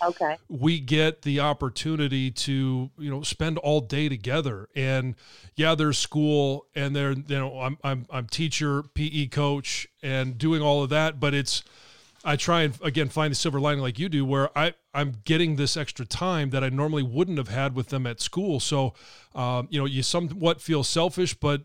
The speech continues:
Speaker 2: it's okay to be that way right now. And, uh, before we let you go, as we talked to Peach Pagano, uh, mom of Carlo Kemp, returning captain Carlo Kemp, um, what is the, I guess, the, the signature dish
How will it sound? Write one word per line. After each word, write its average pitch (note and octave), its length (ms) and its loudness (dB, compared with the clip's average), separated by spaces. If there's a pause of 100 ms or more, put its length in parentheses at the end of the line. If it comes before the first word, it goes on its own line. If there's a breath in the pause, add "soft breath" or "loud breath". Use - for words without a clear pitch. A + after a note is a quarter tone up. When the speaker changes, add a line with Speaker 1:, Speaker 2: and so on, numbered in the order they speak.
(220)
Speaker 2:
it's D3+ 200 -2
okay D#3 280 0
to D3 80 2
be D#3 200 -2
that C#3 200 2
way C3+ 180 2
right C3+ 260 2
now. D#3+ 260 2
And, C#3+ 100 2 (380 loud breath)
uh, E3 80 2
before E3 300 6
we G#3+ 80 8
let F3 240 4
you C#3+ 40 -4
go, F3 140 4
as D3 80 2
we C#3+ 60 0
talked E3+ 220 -2
to - 40 -8
Peach - 240 -4
Pagano, C#3+ 640 0
uh, C3 300 -2 (300)
mom D#3+ 460 2
of C#3 160 -2
Carlo D3 400 2
Kemp, D#3+ 380 0
returning D#3+ 420 2
captain A2 540 -4 (140)
Carlo C3+ 360 2
Kemp, D3 380 -2 (360 loud breath)
um, D3 380 2 (360)
what D#3+ 420 2 (100)
is E3 320 4
the, C#3+ 300 0 (440)
I C3+ 140 -8
guess, D3 260 -2
the, D3 240 0
the C3 120 -4
signature E3+ 600 0
dish C#3 720 -2